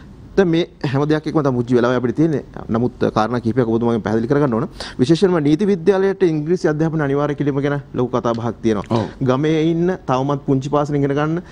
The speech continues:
Speaker 1: ඉංග්‍රීසි අධ්‍යාපන හරියට නොලැබෙන කෙනාට මෙතෙන්ට එන්න ප්‍රශ්නයක් වෙයිද?
Speaker 2: බලන්න ඒ කතාව ඔබතුමා මේ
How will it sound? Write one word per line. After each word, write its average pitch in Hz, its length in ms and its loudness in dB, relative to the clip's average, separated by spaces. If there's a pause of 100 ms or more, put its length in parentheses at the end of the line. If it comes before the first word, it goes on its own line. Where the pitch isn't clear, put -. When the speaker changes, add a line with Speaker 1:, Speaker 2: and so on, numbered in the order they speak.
Speaker 1:
ඉංග්‍රීසි 131 300 0
අධ්‍යාපන 143 280 0
හරියට 135 260 2
නොලැබෙන 147 460 2
කෙනාට 127 320 -2 (220)
මෙතෙන්ට 127 280 0
එන්න 135 240 0
ප්‍රශ්නයක් 135 540 -2
වෙයිද? 160 240 4 (680)
Speaker 2:
බලන්න 95 440 -4 (280)
ඒ 104 160 -2
කතාව 101 420 -2
ඔබතුමා 107 580 -2 (400)
මේ 110 340 2